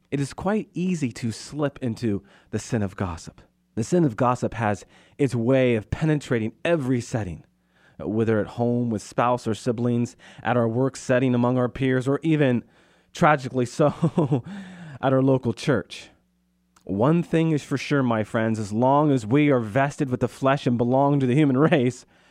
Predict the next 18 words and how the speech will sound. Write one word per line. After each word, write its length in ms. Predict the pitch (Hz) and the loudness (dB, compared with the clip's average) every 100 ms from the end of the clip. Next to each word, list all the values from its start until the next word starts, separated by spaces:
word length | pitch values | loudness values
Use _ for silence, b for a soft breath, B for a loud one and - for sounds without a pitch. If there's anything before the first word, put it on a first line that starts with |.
| b b | b b
we 240 | 117 165 151 | 2 4 4
have 320 | 123 143 151 | 2 0 0
to 100 | 143 | -2
be 180 | 131 147 | 0 0
on 260 | 139 143 | 0 -2
guard 420 | 131 139 147 147 | 0 2 2 0
against 320 | 135 135 131 - | 0 -2 -2 -4
the 60 | |
snares 600 | 117 147 139 147 147 143 | -10 -4 -2 0 -2 -4
of 60 | 123 | -4
the 120 | 131 | -6
adversary 640 | 123 135 135 - 127 117 - | -6 -6 -6 -4 -4 -4 -4
and 140 | 123 | -4
his 200 | 120 110 | -4 -8
plot 400 | - - 139 - | -12 -6 -6 -6
to 240 | - 131 110 B B B | -4 -4 -4 B B B
break 360 | 120 143 123 - | 0 0 0 -4
down 400 | 135 120 110 | -2 0 -2